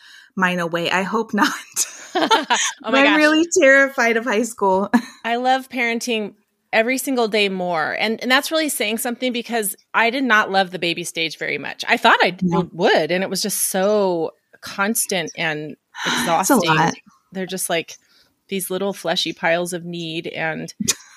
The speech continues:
Speaker 2: <laughs> you know, they just, as they mature and grow their own little personalities and you can see their character developing, it's just so exciting. And yeah, it is
Speaker 1: Yeah.
Speaker 2: scary because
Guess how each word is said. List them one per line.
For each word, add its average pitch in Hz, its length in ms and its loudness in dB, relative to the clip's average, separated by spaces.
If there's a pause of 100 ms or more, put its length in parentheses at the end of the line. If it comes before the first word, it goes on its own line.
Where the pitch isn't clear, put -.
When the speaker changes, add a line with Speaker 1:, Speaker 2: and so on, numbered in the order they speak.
(160)
Speaker 2:
<laughs> 269 300 0
you 285 200 4
know, 233 280 -4 (580)
they 277 160 2
just, - 240 -2 (520)
as 254 220 2
they 254 420 2
mature 233 440 0
and 226 120 0
grow 214 180 2
their 220 140 0
own 196 160 0
little 214 180 2
personalities 208 840 0
and 190 160 0
you 185 100 -2
can 190 160 -4
see 190 240 -6
their 202 160 0
character 185 500 -6
developing, 202 640 0
it's - 160 -6
just 202 340 -2 (100)
so 185 680 -2
exciting. - 760 -8 (480)
And 185 240 2
yeah, 202 320 4
it 233 100 8
is 247 120 4
Speaker 1:
Yeah. - 20 2
Speaker 2:
scary 185 380 4
because 190 500 -2